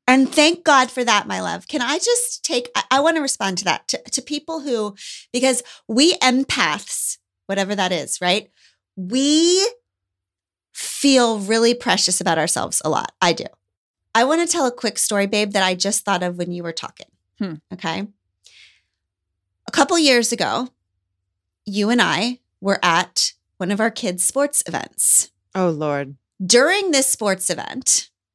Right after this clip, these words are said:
Speaker 1: you and I were two of the only adults there. I don't know how this happened. There was just a ton of high schoolers and you and me. And then I had the girls with me too. It was one of Chase's events, and then the girls were with us.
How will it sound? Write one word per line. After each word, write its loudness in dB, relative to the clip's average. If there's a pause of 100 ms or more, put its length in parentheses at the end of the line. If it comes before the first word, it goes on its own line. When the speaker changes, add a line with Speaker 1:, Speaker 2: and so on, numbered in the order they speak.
(800)
Speaker 1:
you 0
and 4 (100)
I 4
were 0
two 2
of 0
the -4
only -2
adults -4
there. -6
I 0
don't 0
know 2
how 4
this 2
happened. -4
There -4
was -4
just -6
a -8
ton -4
of -6
high 0
schoolers -2
and -4
you -4
and -4
me. -8 (340)
And 2
then 2
I 4
had 0
the -4
girls -2
with -10
me -6
too. -2
It -8
was -10
one -4
of -10 (400)
Chase's -4
events, -2
and -6
then -10 (160)
the -6
girls -6
were -8
with -10
us. -2